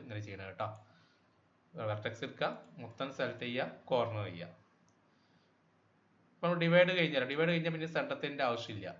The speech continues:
അത് സെലക്ട് ചെയ്ത് സെൻട്രത്തിനെ സെലക്ട് ചെയ്തു, നേരെ ഡിലീറ്റ് ചെയ്തു. ഇനി ഇതിന് തിക്നെസ് ഇട്ട് കൊടുക്കണം. തിക്നെസ് ഇട്ട് കൊടുക്കാൻ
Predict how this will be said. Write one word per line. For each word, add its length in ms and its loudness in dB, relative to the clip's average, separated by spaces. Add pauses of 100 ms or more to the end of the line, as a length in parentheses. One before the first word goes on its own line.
അത് 160 -8
സെലക്ട് 200 -4
ചെയ്ത് 160 -8
സെൻട്രത്തിനെ 400 -6 (120)
സെലക്ട് 220 -6
ചെയ്തു, 140 -6 (100)
നേരെ 280 -2
ഡിലീറ്റ് 300 -10
ചെയ്തു. 140 -18 (800)
ഇനി 100 -4
ഇതിന് 240 0
തിക്നെസ് 360 -6
ഇട്ട് 120 -10
കൊടുക്കണം. 300 -8 (180)
തിക്നെസ് 340 -6
ഇട്ട് 100 -6
കൊടുക്കാൻ 260 -4